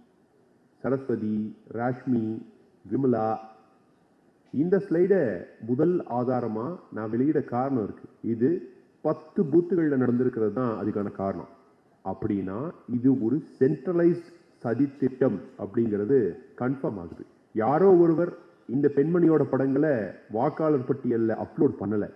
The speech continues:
அதை பூத் அளவுல செய்யல. கர்நாடகாவுடைய ஆளுநர் மற்றும் மகாதேவபுரால நடந்த மாதிரி, இதை கரெக்டா கெஸ் பண்ணுங்களேன். கெஸ் பண்றவங்களுக்கு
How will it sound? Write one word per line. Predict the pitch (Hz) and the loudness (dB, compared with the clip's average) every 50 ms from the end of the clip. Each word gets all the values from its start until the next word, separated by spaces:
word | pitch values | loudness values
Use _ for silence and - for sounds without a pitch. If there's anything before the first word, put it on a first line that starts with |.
| - - | -18 -16
அதை | - 101 101 104 123 143 175 196 185 - - - - 117 98 95 | -12 -8 -2 0 2 2 2 0 -2 -6 -16 -20 -20 -14 -2 2
பூத் | 127 165 196 196 - - | 2 2 2 2 -2 -2
அளவுல | 175 160 156 143 151 175 185 185 | -2 -2 0 0 0 -2 0 0
செய்யல. | 135 127 139 160 - 92 - - - - - _ _ _ _ _ _ _ _ _ _ - | 0 0 2 2 0 -2 -2 -10 -18 -20 -20 _ _ _ _ _ _ _ _ _ _ -6
கர்நாடகாவுடைய | - 143 156 190 196 202 196 208 190 190 175 160 175 170 165 156 147 143 131 - | -4 -2 0 0 2 2 2 2 2 2 2 2 2 2 2 2 2 0 -2 -2
ஆளுநர் | 123 135 151 170 180 180 170 | -2 -2 0 0 0 -2 -2
மற்றும் | 170 - - 147 127 127 | -4 -4 -2 -2 -4 -4
மகாதேவபுரால | 117 131 160 165 156 160 151 139 131 139 139 135 123 113 | -2 -2 -2 0 2 2 2 0 0 -2 -4 -4 -4 -4
நடந்த | 110 104 104 107 104 | -6 -6 -6 -6 -6
மாதிரி, | 98 101 107 110 123 120 104 92 87 85 - - _ _ _ _ _ _ _ _ _ _ _ _ _ _ _ _ _ _ _ _ _ _ _ _ _ _ _ _ | -4 -4 -4 -2 -2 -2 -4 -4 -6 -10 -14 -20 _ _ _ _ _ _ _ _ _ _ _ _ _ _ _ _ _ _ _ _ _ _ _ _ _ _ _ _
இதை | - 127 120 135 | -8 -4 -4 -4
கரெக்டா | 127 143 160 185 - - 202 175 | -2 -2 -2 -4 -2 0 0 2
கெஸ் | 135 143 131 - | 2 0 0 0
பண்ணுங்களேன். | - 123 113 107 98 98 95 - - - - _ - - 104 | -2 -4 -4 -4 -4 -6 -8 -10 -14 -20 -20 _ -18 -8 -2
கெஸ் | 107 160 175 170 - - | 0 0 0 -2 -4 -6
பண்றவங்களுக்கு | 220 202 175 180 160 156 151 143 151 - 170 139 107 92 - | -6 -4 -4 -2 0 0 0 0 0 -2 -2 -2 -2 -2 -4